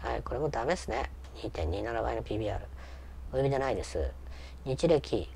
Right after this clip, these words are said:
回質アスファルト入-、入剤で首位。首位ね。首位ね。アスファルト応用加工製品を拡大。あ、そう。それ自体は悪くないんだけど、えっと、どうなってんですか、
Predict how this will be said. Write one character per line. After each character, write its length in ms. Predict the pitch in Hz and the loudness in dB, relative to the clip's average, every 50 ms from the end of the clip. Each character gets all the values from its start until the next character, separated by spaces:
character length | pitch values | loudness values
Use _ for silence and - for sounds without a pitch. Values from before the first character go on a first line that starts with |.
| - - - - | -12 -12 -8 2
回 180 | - 170 180 | 6 6 6
質 120 | 175 - 175 | 8 8 8
ア 80 | 156 | 8
ス 80 | 151 - | 8 8
フ 60 | - | 8
ァ 40 | 160 | 8
ル 40 | 151 | 8
ト 100 | 147 120 | 6 4
入-、 200 | 104 120 127 110 - | 4 4 2 2 2
入 160 | 123 147 143 123 | 2 2 4 4
剤 180 | 120 - - | 4 2 4
で 200 | - 135 113 - - - | 4 4 2 2 -4 -8
首 220 | - - - - - | 4 8 8 8 8
位。 60 | - - - - - - - - - - - - - - - - - - | 6 -2 -10 -12 -12 -12 -12 -12 -12 -10 -10 -10 -10 -10 -12 -10 4 8
首 120 | 180 165 123 | 8 8 8
位 20 | |
ね。 260 | 98 107 107 92 - - - - - - - - - - - | 8 4 2 0 -4 -6 -10 -12 -12 -12 -12 -12 -10 -6 6
首 200 | - 185 151 104 | 8 8 8 8
位 20 | |
ね。 260 | 90 110 113 - - - - - | 6 2 0 0 -4 -6 -4 -4
ア 100 | 131 127 | -2 6
ス 60 | - | 8
フ 40 | 160 | 8
ァ 40 | |
ル 80 | 151 135 | 8 10
ト 180 | 113 101 107 131 | 8 4 4 6
応 100 | 147 147 | 6 8
用 160 | 135 131 127 | 8 6 6
加 140 | - - - | 4 0 -2
工 180 | - 135 127 | -2 -2 -2
製 160 | - - 120 | 0 0 -2
品 220 | 117 - - 113 - | -2 -2 -4 -4 -4
を 60 | - | -4
拡 200 | - - - - | -4 -6 -6 -8
大。 80 | - - - - - - - - - - - - | -8 -8 -8 -10 -12 -12 -12 -12 -12 -12 -8 -2
あ、 80 | - 127 | 0 0
そ 160 | - - 117 | 2 2 0
う。 40 | - - - - - - - - - - - - - - - - - - - - - | -2 -2 -6 -12 -12 -12 -12 -12 -12 -10 -10 -10 -10 -10 -10 -10 -10 -10 -10 -10 -10
そ 160 | - - 226 | 4 8 10
れ 80 | 214 196 | 10 10
自 100 | 180 175 | 10 8
体 160 | - 160 131 | 8 8 8
は 160 | 113 95 82 | 8 8 8
悪 200 | 78 123 120 117 | 8 8 6 6
く 80 | 113 98 | 4 2
な 100 | 101 107 | 0 0
い 40 | 95 | -2
ん 40 | 82 | -2
だ 80 | - | -2
け 80 | 95 - | -2 0
ど、 200 | 110 113 98 - - - - - - - - - - - - - | 0 0 0 0 -4 -10 -12 -12 -12 -12 -12 -10 -10 -10 -6 -2
え 100 | 120 120 | -2 -2
っ 60 | 120 - | -2 -2
と、 200 | - 117 104 - - - - - - - - | -2 -2 -2 -2 -4 -6 -12 -12 -10 -4 2
ど 120 | 120 131 143 | 4 4 4
う 40 | |
な 80 | 147 151 | 4 2
っ 40 | - | 0
て 160 | - - - | 0 0 0
ん 80 | 101 95 | 2 2
で 80 | 95 | 0
す 80 | - - | 0 0
か、 160 | - - | -2 -4